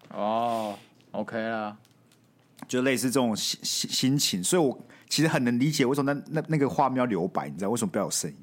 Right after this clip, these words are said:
Speaker 2: 完全可以理解。
Speaker 1: 但你不觉得打篮球是个很暴力的运动吗？我每次打篮球都会受伤欸。
Speaker 2: 打篮球？不打什么，玩什么运动不会受伤了？
Speaker 1: 干，而且都会记得，就是高一的时候跟打篮球，你都把我撞倒，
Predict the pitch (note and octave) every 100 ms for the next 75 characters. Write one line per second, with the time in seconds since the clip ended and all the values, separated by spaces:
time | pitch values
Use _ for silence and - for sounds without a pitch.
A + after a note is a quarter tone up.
0 | - - _ _ - - - A2 A2+ G#2+
1 | G2+ G2+ D#2+ - - - _ _ _ _
2 | _ _ - - - - _ _ _ -
3 | A#3 F3 G3 F#3 - A2 G#2+ B2+ - A2+
4 | D#3 C3+ A#2 G#2 - C3 C3 A#2+ A#2 A2+
5 | G#2+ A2+ G#2 F#2+ - D#3+ F#3 F#3+ A2+ C3
6 | A2+ C3+ C3 C3+ C#3+ E3+ F#3+ E3+ F#3 G#3
7 | G#2+ - _ _ _ _ _ _ _ _
8 | - A2 A#2 A#2+ B2+ A2 A2+ A#2+ B2 A#2+
9 | A#2 A#2 G2 G2 G2+ F2 D#2+ D2+ - E3
10 | - - F3+ A3 D#3 G3+ G3+ G3+ G#3+ -
11 | G2 A#2 D3+ F3 - - - - D#3+ F3
12 | E3 D#3 C3+ D#3+ D#3+ G#2 G#2+ A2 A#2 A#2
13 | C3+ A#2 - B2+ G#2 - -